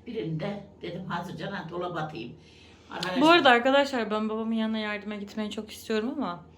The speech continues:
Speaker 2: gün içerisinde zaten videoları düzenlemek, ondan sonra ablam evde oluyor. Ablam arkadaşlar bazen tansiyon düşüyor, tansiyon artıyor.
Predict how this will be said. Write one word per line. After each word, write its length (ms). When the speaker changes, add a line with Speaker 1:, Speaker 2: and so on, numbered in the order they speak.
Speaker 2:
gün 160
içerisinde 540
zaten 460
videoları 440
düzenlemek, 720
ondan 260
sonra 280
ablam 300
evde 260
oluyor. 420
Ablam 300
arkadaşlar 600
bazen 320
tansiyon 460
düşüyor, 280
tansiyon 440
artıyor. 580